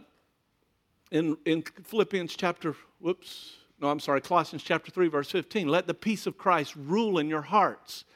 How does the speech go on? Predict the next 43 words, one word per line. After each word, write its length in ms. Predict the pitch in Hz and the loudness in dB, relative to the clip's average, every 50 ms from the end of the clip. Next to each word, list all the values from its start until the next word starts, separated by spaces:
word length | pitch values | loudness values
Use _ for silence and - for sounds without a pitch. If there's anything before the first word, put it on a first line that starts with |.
| - - - _ _ _ _ _ _ _ _ _ _ _ _ _ _ _ _ _ _ _ _ _ _ | -20 -20 -20 _ _ _ _ _ _ _ _ _ _ _ _ _ _ _ _ _ _ _ _ _ _
In, 240 | 170 180 185 185 - | 0 0 0 -2 -2
in 200 | - 139 175 175 | -2 -2 -2 -2
Philippians 580 | - _ - - 202 196 196 202 202 185 180 - | -4 _ -6 2 4 4 4 4 0 -2 -2 -4
chapter 280 | - 202 180 180 - 175 | -2 -2 -4 -2 -4 -14
four, 280 | - - 240 226 202 | -10 0 2 2 2
verse 240 | 156 151 170 160 - | 4 2 0 0 0
six 340 | - - 220 208 214 - - | -2 0 0 0 0 -4 -10
and 140 | 190 175 156 | -10 -10 -10
seven, 420 | - - 208 202 196 175 151 151 | -2 0 0 0 2 0 -2 -2
"Be 140 | 147 196 202 | 0 0 0
anxious 440 | 202 214 233 208 - - 196 - - | 0 0 -2 -2 -4 -6 -8 -8 -4
for 120 | - 202 | -4 -4
nothing, 460 | 202 196 208 208 208 - 185 151 151 | 0 2 2 2 2 0 -4 -6 -2
but 120 | 143 165 165 | 0 0 -2
in 140 | 170 175 | -2 -4
everything 440 | 196 165 185 202 190 175 175 180 160 | -2 -2 -2 -2 -2 -4 -6 -6 -2
by 120 | 151 147 151 | 0 0 0
prayer, 440 | - _ - 208 202 196 190 156 | -2 _ -4 -2 0 2 0 0
supplication, 920 | - - - 196 175 175 - 160 - - 190 190 175 - - - 160 139 - _ _ _ _ _ | -2 -2 -2 -2 -2 -2 -4 -8 -4 -2 -2 -2 -2 -4 -6 -6 -8 -8 -8 _ _ _ _ _
with 180 | 196 202 202 202 | 4 4 4 4
thanksgiving. 640 | 226 202 196 170 - - - 202 175 151 139 117 - _ _ _ _ | -2 -2 -2 -4 -8 -2 0 0 0 0 -4 -8 -8 _ _ _ _
Let 180 | 214 208 208 | 0 0 2
your 100 | 226 226 | 2 0
requests 440 | 214 196 - - - 233 240 220 202 | 0 -2 -2 0 2 2 2 2 -2
be 180 | - _ 214 190 | -4 _ -6 -4
made 240 | 180 185 185 185 180 | -2 -2 -2 -2 0
known 220 | 185 190 202 196 | -2 -2 -2 -2
unto 160 | 190 185 170 | -4 -6 -4
God, 200 | 156 196 185 - - | -2 -2 -2 0 2
and 160 | 233 220 220 | 4 4 4
the 60 | 214 | 4
peace 600 | 220 - _ - - 285 349 302 247 - - - | 2 -2 _ -4 -2 0 0 0 0 -2 -6 -8
of 220 | 185 143 123 123 | -8 -10 -10 -8
God 400 | 123 165 151 135 131 113 95 87 _ _ _ _ _ _ _ _ _ _ _ _ _ _ _ _ _ | -6 -6 -4 -4 -6 -10 -12 -16 _ _ _ _ _ _ _ _ _ _ _ _ _ _ _ _ _
will 80 | 147 | -10
guard 400 | 135 127 147 160 170 165 156 135 | -8 -4 0 0 2 0 0 -4
your 100 | 135 143 | -8 -12
hearts 420 | 131 - 147 160 156 151 - - - | -10 -4 0 0 0 0 -2 -10 -10
and 160 | 143 135 131 | -6 -4 -4
minds 360 | 131 135 135 123 113 107 - | -2 -4 -4 -6 -8 -10 -12
in 100 | 135 127 | -14 -14
Christ 400 | 123 - 143 131 127 123 - - | -10 -2 -2 0 0 -2 -6 -4
Jesus." 360 | - 175 151 117 127 123 - | 0 0 0 0 -2 -8 -10